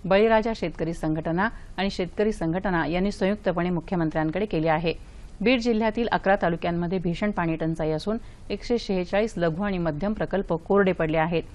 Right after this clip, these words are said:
जिल्ह्यात सध्या पाचशे वीस टँकरद्वारे पाणी पुरवठा केला जात आहे. तसंच एकशे सतरा चारा छावण्यांमध्ये साठ हजार जनावरं आहेत, अशी माहिती जिल्हाधिकारी नवल किशोर राम यांनी दिली आहे.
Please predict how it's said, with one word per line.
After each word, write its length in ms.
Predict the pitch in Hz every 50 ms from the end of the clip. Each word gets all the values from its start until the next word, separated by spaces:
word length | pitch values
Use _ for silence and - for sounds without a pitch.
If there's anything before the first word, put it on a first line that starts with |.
| - - - - - - - -
जिल्ह्यात 360 | 226 233 233 269 269 254 -
सध्या 340 | 233 185 170 165 214 220 247
पाचशे 480 | - - 185 170 - - - 220 214 202
वीस 280 | 175 196 226 233 - -
टँकरद्वारे 580 | 170 160 160 165 170 165 185 202 170 165 156
पाणी 280 | 143 - 185 185 196 208
पुरवठा 360 | 196 185 165 160 - 208 214
केला 260 | 214 - 175 160 156
जात 240 | 147 - 165 151 -
आहे. 200 | 156 180 175 151 - - - - - - - 214
तसंच 300 | 208 208 - 196 233 247 - - - - -
एकशे 260 | 214 220 - - 254
सतरा 440 | - - 214 - - - 220 226 247 247 - -
चारा 240 | 190 175 170 190 226 -
छावण्यांमध्ये 600 | - 208 175 165 165 165 180 190 170 196 226 160 151 - - - - - - -
साठ 300 | 214 220 247 - - 202
हजार 280 | 185 170 196 190 180
जनावरं 460 | 180 165 170 160 175 190 190 180 180
आहेत, 320 | 165 151 170 196 196 202 180
अशी 180 | 165 - -
माहिती 460 | 185 165 156 196 208 - 180 156 151 - - - - - -
जिल्हाधिकारी 600 | 170 202 196 214 226 233 240 226 226 214 226 247
नवल 280 | 240 208 170 160 165 165
किशोर 320 | 160 175 170 - 196 170
राम 240 | 185 196 180 165 160
यांनी 200 | 175 175 170 170
दिली 220 | 156 160 156 151
आहे. 320 | 156 151 156 165 165 156